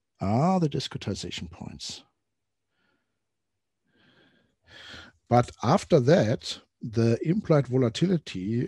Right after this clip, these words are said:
is, uh, falling, falling down. And the reason is that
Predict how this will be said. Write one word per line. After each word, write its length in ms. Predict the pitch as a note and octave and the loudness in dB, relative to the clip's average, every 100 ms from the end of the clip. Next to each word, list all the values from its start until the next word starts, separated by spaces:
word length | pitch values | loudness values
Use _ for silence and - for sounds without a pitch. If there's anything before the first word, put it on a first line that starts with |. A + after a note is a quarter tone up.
| - | -4
is, 720 | A2+ A2+ A#2 A#2+ A#2+ - - G#2+ | 0 4 6 4 2 -6 -6 -4
uh, 140 | F#2+ | -6
falling, 560 | - E3 E3+ G2+ D2+ - _ | -2 2 2 2 -4 -16 _
falling 320 | - B2 A#2 | -6 -4 -4
down. 260 | G#2+ G#2+ - _ _ _ - - - - - - | -4 -6 -8 _ _ _ -20 -18 -14 -14 -14 0
And 180 | B2+ B2+ | 2 4
the 120 | C3 | 6
reason 320 | G#3+ G#3 C3 | 8 6 6
is 180 | B2 - | 2 2
that 280 | B2 A#2 | 2 2